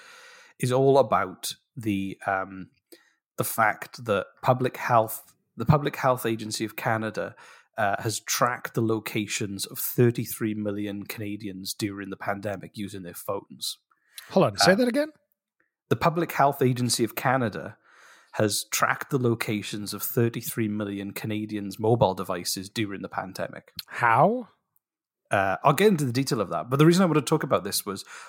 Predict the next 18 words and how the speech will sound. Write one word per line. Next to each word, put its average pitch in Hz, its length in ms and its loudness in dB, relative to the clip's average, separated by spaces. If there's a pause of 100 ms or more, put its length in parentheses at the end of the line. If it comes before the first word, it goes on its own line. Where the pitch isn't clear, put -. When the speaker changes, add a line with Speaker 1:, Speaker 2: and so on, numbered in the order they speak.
(140)
Speaker 1:
all 151 220 8
those 190 200 6
people 151 420 -2
protesting 117 920 -2
about 107 320 2
their 104 120 -6
rights 104 500 -4
and 101 120 -8
their 98 120 -6
freedom, 98 600 -6 (500)
um, 95 440 -2 (320)
uh, 95 240 -2 (120)
under 120 200 0
that 110 260 2
guise 101 600 -2
of 107 160 -12
all 95 180 -8
that, 90 220 -2